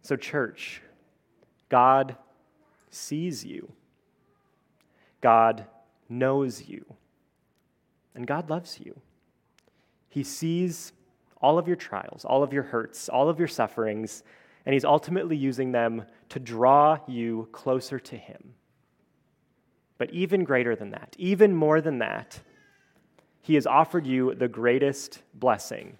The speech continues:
he possibly could in suffering, and that is the blessing of Jesus Christ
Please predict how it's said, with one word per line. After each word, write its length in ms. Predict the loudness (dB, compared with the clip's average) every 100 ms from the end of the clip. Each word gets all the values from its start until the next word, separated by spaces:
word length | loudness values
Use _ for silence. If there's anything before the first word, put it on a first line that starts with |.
| _
he 160 | -18
possibly 540 | -16 -2 -2 -2 -6 -6
could 200 | -6 -10
in 100 | -10
suffering, 540 | -16 -18 _ -20 -20 _ _ _ _ _
and 60 | -2
that 120 | -2
is 100 | -2
the 80 | -2
blessing 400 | 0 0 -4 -8
of 80 |
Jesus 500 | -8 -6 -4 -4 -6
Christ 640 | -8 -6 -4 -4 -10 -18